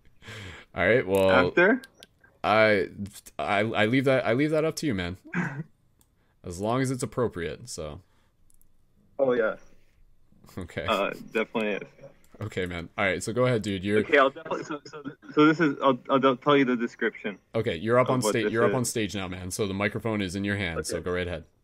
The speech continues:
Speaker 2: Okay, sorry. Okay, let me start again. <laughs>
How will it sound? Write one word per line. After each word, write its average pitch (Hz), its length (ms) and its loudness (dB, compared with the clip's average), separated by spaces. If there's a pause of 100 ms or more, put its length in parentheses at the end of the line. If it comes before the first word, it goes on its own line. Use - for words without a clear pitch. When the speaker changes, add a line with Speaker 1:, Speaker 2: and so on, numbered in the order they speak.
(1120)
Speaker 2:
Okay, 104 180 -2
sorry. 101 260 -2 (840)
Okay, 107 300 0 (800)
let 110 80 -4
me 110 60 -2
start 107 300 4
again. 101 260 2 (340)
<laughs> - 80 -10